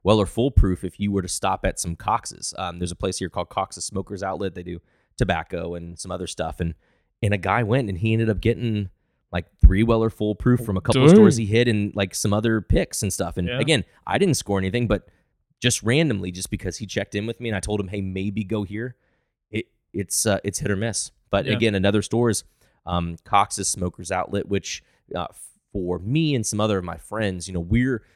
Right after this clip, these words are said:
Speaker 1: we're moving towards a little bit more of, like, patroning the Cox's than we are Liquor Barn and Total Wine, just because Liquor Barn and Total Wine, Total Wine specifically, I feel like has kinda, like, tried to push other, uh, companies kinda out a little bit on, in terms of their pricing. And then, you know, some of the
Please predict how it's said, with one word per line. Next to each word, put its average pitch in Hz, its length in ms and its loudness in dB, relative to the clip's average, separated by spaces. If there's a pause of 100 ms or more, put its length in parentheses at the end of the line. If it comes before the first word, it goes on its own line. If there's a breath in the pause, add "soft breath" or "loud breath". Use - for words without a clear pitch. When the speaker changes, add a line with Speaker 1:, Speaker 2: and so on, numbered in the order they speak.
(120)
Speaker 1:
we're 170 100 2
moving 123 440 0
towards 92 520 -2
a 101 60 -4
little 95 180 -2
bit 85 140 -4
more 95 180 -2
of, 82 80 -8
like, 85 160 -8 (180)
patroning 87 460 -4
the 80 80 -12
Cox's 85 560 -8
than 87 160 0
we 90 120 2
are 85 340 -2 (400)
Liquor 98 240 2
Barn 87 460 0
and 87 280 0
Total 95 240 2
Wine, 85 240 0
just 90 180 -6
because 90 280 -2
Liquor 107 160 -2
Barn 98 180 -2
and 90 80 -14
Total 101 240 -8
Wine, 98 380 -8 (340)
Total 185 180 6
Wine 156 180 2
specifically, 104 480 -6
I 87 40 -8
feel 104 140 -2
like 87 80 -4
has 90 100 -8
kinda, 92 220 -6
like, 80 100 -10
tried 92 140 -6
to 85 80 -18
push - 340 4
other, 87 360 -2 (880)
uh, 78 160 -16 (500)
companies 90 340 4
kinda 87 220 0 (100)
out 110 320 2
a 113 40 2
little 110 180 4
bit 113 240 2
on, 85 320 -12 (120)
in 90 100 -12
terms 92 200 0
of 78 60 -12
their 80 80 -10
pricing. 101 720 0
And 90 140 -10
then, 90 240 -6
you 98 80 -2
know, 85 100 0
some 98 180 -2
of 95 60 0
the 92 160 -6